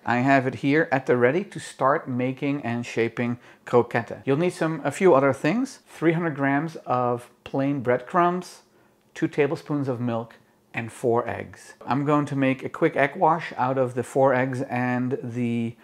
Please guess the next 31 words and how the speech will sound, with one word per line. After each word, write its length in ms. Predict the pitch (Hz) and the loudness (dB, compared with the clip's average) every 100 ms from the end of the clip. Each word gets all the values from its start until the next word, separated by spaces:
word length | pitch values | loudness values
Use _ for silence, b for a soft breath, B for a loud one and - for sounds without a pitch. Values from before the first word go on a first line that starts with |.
| b b | b b
milk, 360 | 143 151 202 208 - b b _ | -4 0 0 -2 -16 b b _
and 240 | 127 120 123 | -4 -2 -2
then 180 | 127 | 0
we'll 120 | 127 120 | -2 -4
start 340 | - 120 120 | -2 -2 -2
shaping 400 | - 113 127 120 | -2 -2 -2 -6
the 80 | 117 | -6
croquette. 400 | 127 110 - - - _ _ _ | -6 -6 -10 -16 -20 _ _ _
I'm 200 | 139 143 | 0 2
going 160 | 147 139 | 2 2
to 60 | |
be 120 | 131 135 | 2 6
wearing 320 | 139 135 131 | 6 6 2
some 220 | 143 131 | 0 0
gloves 440 | 135 160 180 170 | 4 4 4 0
when 220 | 143 147 147 | -2 0 0
I 200 | 135 139 | 0 0
shape 520 | - 143 139 135 - | 0 2 2 2 -2
the 100 | 135 | -2
croquette. 720 | - 131 127 135 123 131 131 - _ B B B B - | 0 0 0 -2 0 -2 -2 -8 _ B B B B -6
Uh, 160 | 113 117 | -4 0
you 140 | 135 | 0
don't 160 | 165 139 | 2 2
have 260 | 131 117 - | 2 0 -2
to, 120 | 117 | -4
but 200 | 110 110 - - - - | -4 -6 -8 -20 -20 -10
if 140 | 131 143 | -6 -2
you're 100 | 139 | 2
gonna 180 | 143 | 2
do 240 | 131 139 127 | 4 6 6
it 220 | 127 | 6